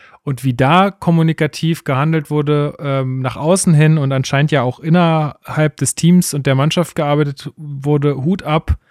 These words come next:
Also so, ja, das ist einfach Wahnsinn. Das war, wir haben's einfach zu unserem Vorteil gemacht, die ganze Geschichte. Es war, am An-, am Anfang war's ein riesengroßer Nachteil und alle haben gedacht, ja gut, okay, das war's jetzt. Aber wir haben's halt einfach umgedreht. Wir haben einfach aus dieser,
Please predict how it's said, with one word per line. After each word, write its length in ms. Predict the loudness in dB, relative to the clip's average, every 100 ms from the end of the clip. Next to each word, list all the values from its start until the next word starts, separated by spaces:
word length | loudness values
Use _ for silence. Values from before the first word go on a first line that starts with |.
| _ _ _ _
Also 400 | 2 4 2 0
so, 520 | -6 2 4 4 0 _ _ _ -20 -20 _ -8
ja, 200 | -2 -2 -4
das 160 | -4 -2
ist 140 | 0
einfach 280 | 0 0 2
Wahnsinn. 360 | 4 4 4 4
Das 180 | 2 0
war, 140 | 0
wir 360 | -2 -4 -2 2
haben's 200 | 2 2
einfach 300 | 0 0 -2
zu 220 | -2 2
unserem 260 | 4 4 0
Vorteil 480 | 0 -4 -2 -2 0
gemacht, 460 | -2 -4 -8 -16 _ _
die 40 | -4
ganze 300 | -2 -2 -2
Geschichte. 480 | -4 -4 -6 -6 -8 _ -20 -4
Es 180 | 0 4
war, 380 | 4 2 0 -4
am 240 | -4 -2
An-, 260 | 0 0 0
am 220 | -2 0
Anfang 380 | 0 0 0 2
war's 160 | 2
ein 80 | 2
riesengroßer 520 | 2 2 0 0 0
Nachteil 340 | 0 0 0 -2
und 80 | -2
alle 100 | -2
haben 140 | -2
gedacht, 240 | -4 -4
ja 80 | -6
gut, 180 | -6 -8
okay, 320 | -8 -4 -4
das 180 | -4 -4
war's 220 | -4 -2
jetzt. 320 | -4 -4 -8 _ -20 -20 -20 -20 -20 _ _
Aber 300 | -2 2 2
wir 120 | 4
haben's 180 | 2 2
halt 100 | 0
einfach 180 | 0 0
umgedreht. 440 | 2 2 0 0
Wir 80 | 2
haben 80 | 2
einfach 220 | 2 0
aus 220 | 0 -2 -4
dieser, 520 | -2 2 2 0